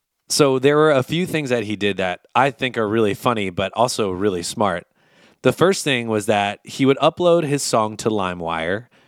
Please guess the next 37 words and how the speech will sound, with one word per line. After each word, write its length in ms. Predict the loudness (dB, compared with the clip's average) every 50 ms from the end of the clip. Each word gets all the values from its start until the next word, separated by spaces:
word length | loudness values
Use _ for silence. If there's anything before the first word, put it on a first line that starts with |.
| _ _ _
which 260 | -2 -2 -2 0 2
was 200 | 2 2 2 2
an 100 | -2 -2
illegal 600 | -2 -4 -4 -4 0 2 2 2 2 0 -2 -6 _ _ _ _
file 320 | -4 0 2 2 2 2 0
sharing 400 | 0 -2 -2 -2 -2 -2 -4 -6
platform 560 | -6 -4 -4 -4 -6 -8 -6 -6 -6 -6 -6
back 260 | -6 -6 -6 -6 -6
in 80 | -8 -8
that 180 | -8 -8 -6
time. 280 | -6 -6 -6 -6 -8 -12 -14 -18 _ _ _ _ _ _ _ _ _ _
And 400 | 0 0 2 2 0 -2 -4 -10 -16 _ _ _ _ _
he 120 | 0 2 4
would 200 | 4 2 0 -2
falsely 640 | -8 -4 _ 2 4 4 4 2 2 2 2 2 2
name 320 | 0 0 -2 -2 -2 -2
his 180 | -2 -4 -4 -4
tracks 460 | -2 0 0 2 2 0 -2 -6 -6 -2
after 300 | 0 0 0 0 -4 -2
the 120 | -2 -2
most 420 | -4 0 0 2 2 2 0 -4 -8
popular 580 | -6 -2 -2 -2 -2 -2 0 2 2 2 2
artists 560 | 0 0 0 0 0 -2 -4 -6 -8 -8 -8 -6
at 180 | -6 -6 -6 -6
the 80 | -8 -8
time 400 | -6 -6 -4 -4 -4 -6 -8 -8
and 140 | -8 -6 -4
the 60 | -4
songs 380 | -2 0 2 2 0 0 -2 -6
at 100 | -6 -6
the 80 | -8
time. 260 | -8 -8 -8 -8 -10 -14 -20 -20 -20 -20 -10
So 240 | -2 2 4 4 4
he 120 | 2 0 -2
would 200 | -2 -4 -2 -2
put 140 | 0 0
up 200 | 0 0 -2 -4